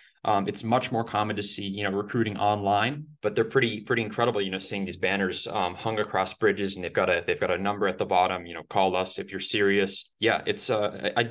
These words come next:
I do think that's less common now. I think maybe it's because, you know, security forces, they're, they're a little bit better at tracing phone calls. I, I don't think you can hide behind a phone number in the same way that, you know, you could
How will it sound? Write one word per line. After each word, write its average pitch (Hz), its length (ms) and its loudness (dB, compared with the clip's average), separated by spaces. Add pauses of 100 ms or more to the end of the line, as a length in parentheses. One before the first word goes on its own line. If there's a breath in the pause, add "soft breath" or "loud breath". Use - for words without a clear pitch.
I 120 60 4
do 139 160 0
think 147 180 0
that's 120 220 0
less 117 260 2
common 120 360 -6
now. 107 440 -4
I 107 100 -6
think 113 200 -6
maybe 110 280 0
it's 110 100 -2
because, 101 520 -2
you 101 60 -4
know, 98 80 -4
security 104 380 -2
forces, 101 420 -4
they're, 98 380 2
they're 104 140 0
a 101 40 -2
little 123 160 2
bit 127 160 -2
better 113 260 4
at 104 120 0
tracing 107 460 -2
phone 101 280 -4
calls. 101 380 -2
I, 101 160 -4
I 104 60 -2
don't 113 220 -2
think 104 200 -4
you 107 40 -4
can 98 120 -4
hide 101 240 -2
behind 98 200 0
a 95 40 0
phone 101 260 -2
number 92 300 0
in 92 80 -8
the 87 80 -10
same 98 320 -4
way 95 160 -2
that, 87 260 -8
you 95 80 -6
know, 90 80 -4
you 90 160 -6
could 95 400 -6